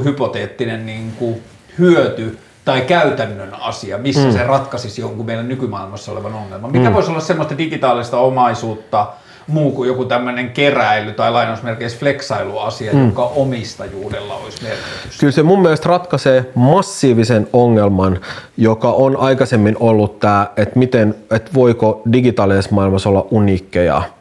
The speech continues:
Speaker 2: kappaleita. Ja se on aivan massiivinen
Speaker 1: Mutta se on
Speaker 2: niinku
Speaker 1: ehkä
Speaker 2: juttu.
Speaker 1: aikuisille ihmisille se on silti aika kaukainen ongelma, koska onks meidän maailmassa digitaalista omistusta, että kun se C S:n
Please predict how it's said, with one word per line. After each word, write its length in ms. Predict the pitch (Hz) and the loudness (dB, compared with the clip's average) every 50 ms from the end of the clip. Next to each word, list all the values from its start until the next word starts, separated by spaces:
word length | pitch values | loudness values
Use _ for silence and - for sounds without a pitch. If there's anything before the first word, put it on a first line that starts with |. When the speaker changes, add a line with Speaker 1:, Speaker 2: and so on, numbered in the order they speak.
| _ _ _ _ _ _ - | _ _ _ _ _ _ -6
Speaker 2:
kappaleita. 640 | - - 87 - - - - 62 62 64 - - - - - - _ _ - | -4 -4 -4 -4 -6 -6 -4 -2 -2 -2 -4 -6 -10 -14 -16 -18 _ _ -4
Ja 80 | 107 | -2
se 140 | 104 - 143 | 0 2 2
on 180 | 135 131 135 - - | 2 2 0 -2 -4
aivan 380 | - 165 170 170 175 156 139 139 | -4 -2 0 2 2 2 2 2
massiivinen 720 | 139 135 139 143 139 - - - 117 113 170 185 - 110 | 2 2 2 2 0 -2 0 2 2 4 4 4 4 2
Speaker 1:
Mutta 100 | 117 120 | 2 4
se 100 | 120 104 | 2 2
on 60 | 104 - | 2 2
Speaker 2:
niinku 120 | 117 113 | 2 4
Speaker 1:
ehkä 100 | 120 120 | 4 4
Speaker 2:
juttu. 120 | 120 196 | 4 4
Speaker 1:
aikuisille 640 | 208 240 240 240 226 202 - - 165 160 156 151 151 | 4 2 2 2 2 2 2 0 0 0 0 0 0
ihmisille 680 | 151 151 156 151 147 147 139 - 151 139 143 139 139 135 | 0 -2 -2 -2 -2 -4 -4 -4 -4 -2 0 0 0 0
se 260 | - - - 160 147 | -2 -4 -2 0 0
on 200 | 139 139 131 131 | 2 0 0 -2
silti 340 | - 156 147 139 131 135 135 | -4 -4 -2 -2 0 0 0
aika 220 | 131 135 131 139 | 0 2 0 0
kaukainen 540 | - 185 175 165 151 - 135 113 110 117 113 | 2 4 2 2 2 2 0 0 0 -2 -4
ongelma, 420 | 113 113 113 113 113 113 117 117 | -6 -6 -6 -6 -6 -4 -4 -6
koska 500 | 113 - 120 117 - - 135 123 - - - - - - - - 147 139 - | -4 -4 -6 -6 -4 -2 0 0 -2 -2 -8 -16 -18 -20 -18 -16 -14 -6 -2
onks 320 | 185 165 170 165 - - | -2 0 0 -2 -4 -2
meidän 420 | 180 185 202 202 196 190 175 160 151 | 0 2 2 2 2 2 0 0 0
maailmassa 640 | 143 143 139 131 127 127 127 123 - - 135 123 | 2 2 2 2 0 0 -2 -4 -4 -6 -8 -6
digitaalista 1080 | 123 139 131 131 139 135 - - 135 - 113 113 - 117 117 110 104 - - - 120 123 | -4 -6 -6 -4 -6 -6 -4 -2 0 0 2 0 0 -2 -2 -6 -10 -10 -6 -4 -4 -2
omistusta, 1000 | 139 139 131 120 120 120 117 117 - - 120 107 - - - - 120 117 117 - - - - - - - | -2 -2 -2 -2 -4 -6 -8 -10 -10 -12 -12 -12 -12 -14 -10 -4 -4 -4 -4 -4 -8 -16 -20 -10 -6 -6
että 220 | 135 131 - 131 | -6 -4 -4 -4
kun 120 | - 131 | -4 -4
se 400 | 127 - 139 131 123 120 - - - - | -2 0 0 0 0 -2 -6 -10 -14 -6
C 380 | - 175 160 156 139 135 123 | -2 0 2 2 2 2 0
S:n 320 | - - - 139 127 127 | -2 -2 -2 -2 -2 -2